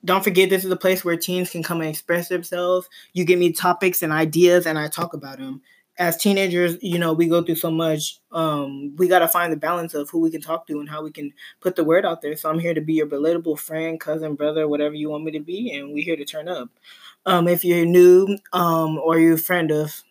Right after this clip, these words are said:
the guest that I'll mention in a second, um, make sure to follow me, um, on, on Instagram, Sunset dot D J, and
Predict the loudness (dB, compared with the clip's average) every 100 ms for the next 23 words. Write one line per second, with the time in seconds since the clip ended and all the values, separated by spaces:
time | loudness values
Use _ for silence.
0 | -14 -4 2 4 2 -2 -12 -20 -20 -2
1 | 0 2 0 -2 -2 0 2 0 0 -4
2 | -6 -6 -4 -2 -2 -2 0 0 0 2
3 | 2 2 -2 -6 -6 -4 -6 -6 -8 -10
4 | -10 -10 -8 -8 -6 -6 -6 -8 -8 -8
5 | -6 -6 -4 -2 0 -2 -6